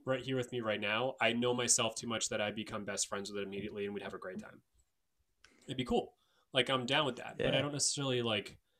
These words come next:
Speaker 1: I, I know that, like, 'cause it's, it's almost like TikTok for me. Like, I, I,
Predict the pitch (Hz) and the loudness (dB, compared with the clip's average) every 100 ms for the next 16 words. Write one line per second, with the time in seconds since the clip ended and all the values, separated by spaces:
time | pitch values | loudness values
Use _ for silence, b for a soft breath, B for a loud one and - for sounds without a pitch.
0 | _ _ - 139 139 147 135 131 127 123 | _ _ 4 6 6 4 2 2 2 0
1 | 120 117 - 123 147 139 127 123 - 123 | -2 -2 -2 -2 -2 0 0 0 0 -2
2 | 120 131 131 - 139 143 117 104 - 73 | 2 2 2 0 -6 -2 -2 -2 -6 -12
3 | - 127 135 127 | -2 0 2 2